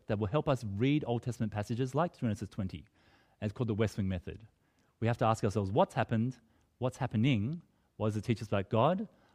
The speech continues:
What does it teach us about God in Jesus? And how can we change to be more like Jesus in our head, our hearts, and our hands? I hope and pray that this little tool will be very useful to you and will be a gift that keeps on giving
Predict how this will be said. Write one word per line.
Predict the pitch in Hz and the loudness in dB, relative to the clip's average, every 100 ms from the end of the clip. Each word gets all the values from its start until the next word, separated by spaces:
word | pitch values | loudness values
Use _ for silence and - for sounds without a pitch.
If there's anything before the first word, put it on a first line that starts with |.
| - | -6
What | 107 | -2
does | |
it | 107 | 0
teach | 127 110 | 0 0
us | |
about | 107 95 | 0 0
God | - 113 107 | 4 4 4
in | 98 | -2
Jesus? | 92 127 143 92 87 - _ _ _ _ - | 0 0 0 -2 -8 -12 _ _ _ _ -6
And | 101 | -4
how | 131 | -2
can | 139 120 | 0 0
we | 101 | -2
change | - - 117 98 80 - - | -4 -6 -2 -2 -4 -10 -12
to | |
be | 98 | -6
more | 92 95 98 | -4 -2 -2
like | 98 95 90 | -2 -2 -2
Jesus | 95 90 80 - - | -6 -6 -8 -16 -14
in | 92 | -10
our | 87 87 | -8 -6
head, | 113 104 - | -4 -4 -6
our | 92 | -10
hearts, | 90 92 85 | -6 -8 -8
and | 87 | -10
our | |
hands? | 87 85 82 - _ - - _ - | -8 -10 -10 -16 _ -20 -20 _ -4
I | 101 | 2
hope | 123 117 | 2 2
and | 107 | 0
pray | 123 | 2
that | 127 107 | 0 0
this | 117 | -2
little | 120 110 | 0 -2
tool | - 147 | 0 -2
will | |
be | 120 | 0
very | 101 113 110 | 0 2 2
useful | 135 165 147 | 0 -2 -2
to | 180 | 0
you | |
and | 240 - - - | 0 -4 -16 -6
will | 104 | -2
be | 98 | -2
a | |
gift | 90 131 - | -2 -4 -2
that | |
keeps | 98 143 - | -4 -4 0
on | 107 | 0
giving | 104 175 110 90 | 2 0 0 -2